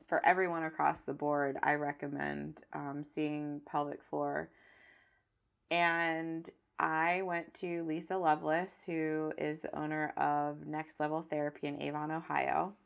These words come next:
And I think that she's absolutely amazing, and the work she does is fabulous. And so she gives me these exercises that I sheepishly, at night, going to bed, I'm like, "Oh gosh, I have to get on all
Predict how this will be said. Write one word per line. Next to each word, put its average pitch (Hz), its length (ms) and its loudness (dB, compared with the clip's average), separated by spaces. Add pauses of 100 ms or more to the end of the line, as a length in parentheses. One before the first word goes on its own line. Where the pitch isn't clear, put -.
(280)
And 156 560 -4 (260)
I 147 520 2 (100)
think 151 260 -6
that 156 160 -6
she's 156 300 -10 (100)
absolutely 196 500 0
amazing, 156 560 -6
and 147 120 -8
the 147 60 -6
work 147 200 -4
she - 180 -16
does 143 420 -2
is 143 340 -4 (140)
fabulous. - 640 0
And 160 200 -6
so 156 440 0 (320)
she - 160 -6
gives 180 180 2
me 190 140 -2
these 233 180 -2
exercises 185 1000 0
that 180 140 4
I 170 160 4
sheepishly, 226 920 0 (840)
at 185 240 6
night, 175 360 6
going 180 300 8
to 202 60 2
bed, 165 220 8
I'm 160 120 2
like, 147 280 0
"Oh 143 180 -12
gosh, - 480 -10 (680)
I 147 40 -10
have 160 140 -10
to 202 80 -8
get 190 160 -2
on 175 200 -2
all 151 200 -4